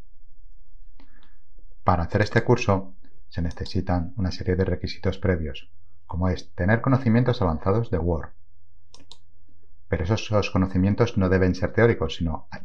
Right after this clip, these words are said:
hay que tener agilidad en trabajar con Word para poder resolver lo-, los problemas que nos plantean de una manera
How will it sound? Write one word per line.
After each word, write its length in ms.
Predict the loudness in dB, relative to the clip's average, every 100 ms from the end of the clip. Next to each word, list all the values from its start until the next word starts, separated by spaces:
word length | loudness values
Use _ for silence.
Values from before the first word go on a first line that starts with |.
| -6
hay 160 | 2 4
que 120 | 4
tener 320 | 2 2 0 -2
agilidad 680 | -2 0 4 6 6 2 -10 -8
en 120 | -6
trabajar 340 | -2 -2 -2 -2
con 220 | 0 6
Word 260 | 6 6
para 220 | -4 -4 0
poder 220 | 0 0
resolver 360 | -2 -2 0
lo-, 200 | 0 -2 -6
los 140 | -8 -6
problemas 480 | 0 4 4 4 0
que 100 | -4
nos 140 | -4
plantean 580 | -4 0 4 6 4 -2
de 120 | -2
una 120 | -2
manera 440 | 0 4 4 2